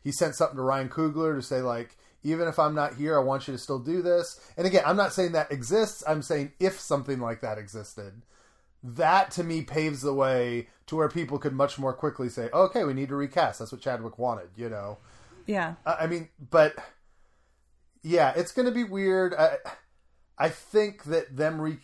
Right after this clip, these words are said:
Speaker 1: I think you're right, Rhiannon, that the idea that they totally rewrote this movie as a Shuri movie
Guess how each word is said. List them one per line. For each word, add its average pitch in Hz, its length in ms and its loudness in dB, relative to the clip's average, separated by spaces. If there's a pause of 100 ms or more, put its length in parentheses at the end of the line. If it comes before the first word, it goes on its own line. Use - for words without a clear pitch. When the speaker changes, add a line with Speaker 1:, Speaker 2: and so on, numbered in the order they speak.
(220)
Speaker 1:
I 160 60 2
think 220 240 -2
you're 180 100 2
right, 156 280 4
Rhiannon, 131 440 -2
that 120 200 -6 (1160)
the 151 200 -2
idea 147 760 2
that 123 120 -4
they 143 120 0
totally 160 460 0
rewrote 156 560 2
this 170 180 -2
movie 165 300 2
as 131 120 0
a 123 60 -4
Shuri 147 360 -4
movie 185 540 -4